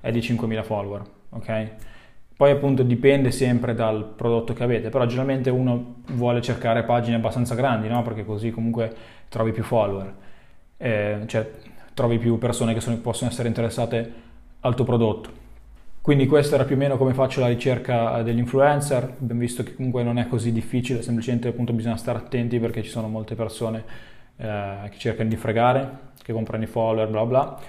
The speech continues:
Sicuramente, eh, se vi scrivono, se inizia a scrivervi magari in qualcuno su Instagram, ve-, perché molti usano i bot, no? E molto spesso magari vi arrivano dei messaggi automatici in cui magari vi chiedono se volete sponsorizzare sulla loro, sulla propria pagina.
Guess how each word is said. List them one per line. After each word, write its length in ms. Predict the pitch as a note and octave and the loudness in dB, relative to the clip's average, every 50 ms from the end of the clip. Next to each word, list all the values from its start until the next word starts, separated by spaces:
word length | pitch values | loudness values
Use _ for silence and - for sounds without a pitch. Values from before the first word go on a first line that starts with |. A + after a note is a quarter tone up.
| - - - | -18 -20 -20
Sicuramente, 760 | - - - B2 C3+ D3 C#3 C#3+ C#3+ B2+ A#2+ - - - - - | -10 -4 -2 0 0 0 2 4 4 2 2 0 -4 -10 -8 -4
eh, 500 | D3 B2+ A#2 A2+ A2+ A2 A2 A2 A2 A2 | -2 0 0 0 0 0 0 0 -2 -2
se 200 | - - - B2 | -4 -2 0 0
vi 100 | A#2 A#2+ | 0 0
scrivono, 540 | A#2 - - - B2+ C3+ C3 A#2 A2+ A2 G#2 | -2 -2 -4 2 4 4 4 4 2 -2 -4
se 100 | - A#2+ | -4 -4
inizia 160 | A#2+ A#2 B2+ | -2 -2 -4
a 60 | A#2 | -4
scrivervi 260 | - - B2+ B2 B2 | 0 0 2 2 2
magari 300 | A#2+ A#2 A#2 B2 A#2+ B2 | 2 2 0 0 2 0
in 60 | A#2+ A2+ | 0 0
qualcuno 360 | A#2+ A#2 A2+ - B2 A#2+ A#2 | 0 -2 -2 0 -2 -2 -2
su 180 | A2+ - A#2+ | -2 -2 0
Instagram, 420 | A#2 A#2+ A2+ A#2+ - A#2+ A2+ A2 A2 | 0 0 0 -2 -4 -4 -4 -2 -2
ve-, 80 | A2 A#2 | -4 -4
perché 400 | - - A#2 A2 - A#2 A2+ A#2 - - - - - - - - - - - - | -4 -6 -4 -2 0 0 0 -2 -6 -12 -14 -16 -16 -16 -18 -18 -18 -18 -14 -4
molti 280 | - C3+ C#3 C#3 D3 | 0 2 2 4 6
usano 180 | C3+ B2 A#2+ B2 | 6 6 8 8
i 40 | A#2+ | 6
bot, 280 | A#2 G#2+ F#2 - - | 6 4 2 0 -4
no? 340 | - A2 A2+ A#2 - - - - - - | -4 -4 -4 -4 -6 -10 -14 -18 -14 -8
E 60 | - | -4
molto 200 | C#3 C#3 C3+ C#3 | -2 -2 0 0
spesso 320 | C3+ - - C#3+ B2 - C#3+ | -2 2 2 0 0 2 -2
magari 260 | C3 B2 B2+ B2+ C3 | 0 0 2 4 4
vi 80 | B2+ | 4
arrivano 320 | B2 B2 B2 B2 A#2+ B2 A#2+ | 4 4 4 4 2 2 2
dei 120 | A#2 A#2+ | 2 2
messaggi 340 | A#2+ A#2+ A2 - C3 A#2+ A#2 | 0 0 -2 0 -2 0 0
automatici 540 | A#2+ A#2+ C3+ B2 A#2+ A2+ G#2+ A#2+ A#2 - B2 | 0 0 2 2 2 0 0 -2 -4 -2 -2
in 80 | A#2+ | -2
cui 160 | A2+ - A#2+ A2+ | 0 0 -2 -2
magari 300 | A2+ A2 A2+ A2+ A2+ A2 | -2 -2 -2 -2 -2 -2
vi 80 | A2 | -2
chiedono 260 | G#2+ - A#2 A2 A2 | -2 -2 -2 -2 -4
se 140 | G#2+ - A2+ | -6 -6 -4
volete 200 | A2 A2+ G#2+ - | -4 -4 -4 -6
sponsorizzare 840 | - - - A#2+ A2+ - - A#2 A2 A2+ A2 G#2 A2 A2 G#2+ A2 G#2+ | -10 -8 -6 -6 -6 -4 -4 -4 -4 -4 -4 -4 -4 -2 -2 -2 -4
sulla 180 | - - A2 G#2+ | -4 -4 -4 -4
loro, 200 | G#2+ G#2+ G#2+ A2 | -2 -4 -4 -4
sulla 180 | - A#2 A2 | -4 -4 -2
propria 220 | G#2+ A#2 A2 A2 G2+ | -2 0 -2 0 0
pagina. 380 | G#2+ A2 G#2 G2+ G#2+ G#2 G#2 | 0 0 -2 -2 -6 -8 -10